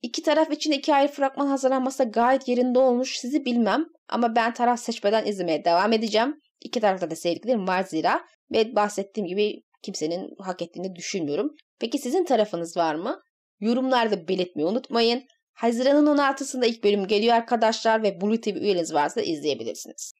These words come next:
Evet, videomuz burada sona eriyor. Daha fazla kişiye ulaşmak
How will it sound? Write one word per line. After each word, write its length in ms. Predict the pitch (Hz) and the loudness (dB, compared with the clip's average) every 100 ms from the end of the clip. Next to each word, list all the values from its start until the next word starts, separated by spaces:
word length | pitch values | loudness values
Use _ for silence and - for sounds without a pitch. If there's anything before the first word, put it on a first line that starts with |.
| 233 | 0
Evet, 240 | 277 339 | 0 0
videomuz 460 | 226 233 247 254 202 | -4 -2 0 0 -2
burada 180 | 196 180 | -6 -6
sona 200 | - 175 | -2 -2
eriyor. 300 | 151 151 302 339 _ _ - | -2 0 -2 -2 _ _ -4
Daha 280 | 185 202 220 | 0 2 0
fazla 260 | 185 165 156 | -2 -2 -4
kişiye 280 | - 214 | -6 -4
ulaşmak 560 | 233 269 269 262 269 277 | 0 0 0 0 -2 -2